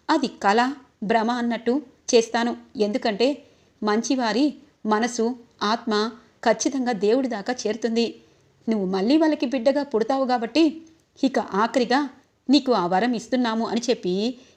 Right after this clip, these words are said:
యమధర్మరాజు అనడంతో, "వెళ్ళు బాలిక, నీ కుటుంబాన్ని ప్రేమగా చూసుకొని కల్లారా వాళ్ళకి నిన్ను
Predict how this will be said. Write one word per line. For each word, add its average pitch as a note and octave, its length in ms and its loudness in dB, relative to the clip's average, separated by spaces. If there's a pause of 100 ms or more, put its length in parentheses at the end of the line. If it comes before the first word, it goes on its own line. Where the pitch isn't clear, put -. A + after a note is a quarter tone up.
యమధర్మరాజు C#4+ 720 2
అనడంతో, A3 580 -2 (320)
"వెళ్ళు A#3 220 6
బాలిక, A3 340 -2 (480)
నీ A#3 100 2
కుటుంబాన్ని A3+ 600 -2
ప్రేమగా A#3+ 480 0
చూసుకొని A#3 540 -2 (400)
కల్లారా D4 440 4
వాళ్ళకి A3+ 520 0 (320)
నిన్ను B3 320 4